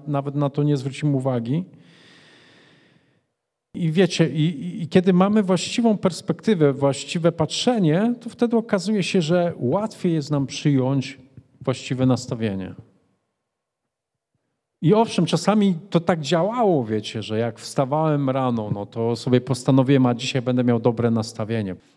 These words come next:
Ale czasami to nie działało. Dlaczego? Dlatego, że wiecie, mając chore oczy,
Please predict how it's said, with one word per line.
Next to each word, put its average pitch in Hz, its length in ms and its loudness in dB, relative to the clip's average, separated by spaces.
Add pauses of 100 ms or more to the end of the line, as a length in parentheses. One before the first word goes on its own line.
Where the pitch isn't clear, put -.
(120)
Ale 101 220 -4
czasami 123 420 -4
to 143 100 -2
nie 143 140 -4
działało. 139 500 -6 (1000)
Dlaczego? 156 640 0 (460)
Dlatego, 175 480 0
że 156 120 0
wiecie, 165 260 -2
mając 165 460 -2
chore 190 560 -2
oczy, 175 640 0